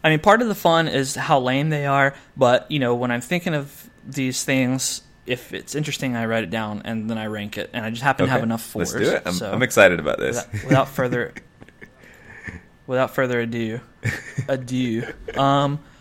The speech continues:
Speaker 1: so su-, the superpowers. Here's the first one. It's called Repair Job. Any broken object you put in your mouth is completely repaired.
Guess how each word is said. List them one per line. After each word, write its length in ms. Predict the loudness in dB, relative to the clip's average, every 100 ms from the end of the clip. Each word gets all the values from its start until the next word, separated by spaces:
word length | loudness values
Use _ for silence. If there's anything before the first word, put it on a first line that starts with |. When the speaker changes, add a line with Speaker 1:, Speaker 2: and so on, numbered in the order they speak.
| -20 -20 -20 -20 -20 -20 -20 -20 _
Speaker 1:
so 280 | 0 6 6
su-, 260 | 4 -2 -2
the 140 | 0
superpowers. 560 | 2 2 0 -2 -2 0
Here's 220 | 2 2
the 80 | -2
first 280 | -2 -2 -2
one. 100 | -6
It's 100 | -4
called 400 | 0 2 2 0 -10 -8
Repair 460 | -6 -2 0 0
Job. 540 | 0 -4 -2 -2 -4 -8 -14 _ _ _ _ -20 _ _ _ _ _ -20 -14 0
Any 220 | 2 4
broken 340 | 4 2 2
object 520 | 4 4 2 -2 -4 -6
you 100 | -4
put 180 | 2 4
in 120 | 4
your 100 | 2
mouth 480 | 2 0 -2 -6 -8
is 160 | -6 -4
completely 520 | -6 -6 -4 -4 -2
repaired. 480 | -4 -4 -4 -4